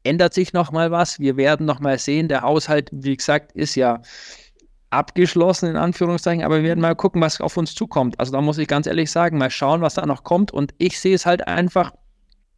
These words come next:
äh, ich habe halt einen großen Vorteil in, mit meinem Betrieb, wir sind nur bei Service. Aber ich sehe es bei großen Betrieben auch wieder, die jammern alle, dass sie sagen, also jammern in <laughs> relativen Zahlen natürlich gesehen, aber die jammern alle, dass sie sagen,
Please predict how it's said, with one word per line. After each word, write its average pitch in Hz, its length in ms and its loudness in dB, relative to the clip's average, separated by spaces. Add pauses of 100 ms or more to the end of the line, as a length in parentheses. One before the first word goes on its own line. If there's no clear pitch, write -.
äh, 147 100 2 (720)
ich - 120 4
habe 175 140 4
halt 165 140 2
einen 165 160 0
großen 156 260 0
Vorteil 175 460 0
in, 131 160 -4
mit 127 140 -2
meinem 127 220 0
Betrieb, 190 380 0 (340)
wir 151 140 2
sind 165 140 -4
nur 156 100 0
bei 147 140 4
Service. 110 520 -2 (280)
Aber 117 180 0
ich 117 80 -6
sehe 147 140 2
es - 100 -6
bei 107 220 0
großen 175 400 2
Betrieben 170 460 0
auch 143 200 0
wieder, 196 320 2 (380)
die 135 260 0
jammern 131 360 2
alle, 175 420 0 (260)
dass 139 160 -4
sie 160 80 -2
sagen, 165 460 0
also - 240 -6
jammern 156 380 0
in 113 200 -6 (220)
<laughs> - 240 -4
relativen 160 480 2
Zahlen 147 300 0
natürlich 160 340 2
gesehen, 160 340 0 (220)
aber 147 140 2
die 135 100 2
jammern 123 240 2
alle, 139 200 0
dass 143 200 -2
sie 151 60 -4
sagen, 156 340 -2